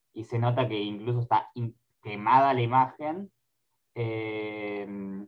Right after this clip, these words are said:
y todo lo que está detrás de, de esa parte donde está iluminando tiene una sombra bastante dura. Eh,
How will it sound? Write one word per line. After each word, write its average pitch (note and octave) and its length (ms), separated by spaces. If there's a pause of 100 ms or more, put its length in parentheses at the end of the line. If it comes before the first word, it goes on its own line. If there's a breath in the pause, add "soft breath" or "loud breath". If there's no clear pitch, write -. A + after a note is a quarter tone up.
(380)
y A#2+ 120
todo F3 120
lo G3 140
que D#3+ 60
está E3+ 260
detrás F#3 460
de, C#3+ 540
de B2+ 140
esa - 300
parte D3+ 260
donde C3 140
está D3 120
iluminando D3+ 520
tiene D#3 120
una C3 140
sombra C#3 300
bastante C3 480
dura. A#2 420 (640)
Eh, A#2 840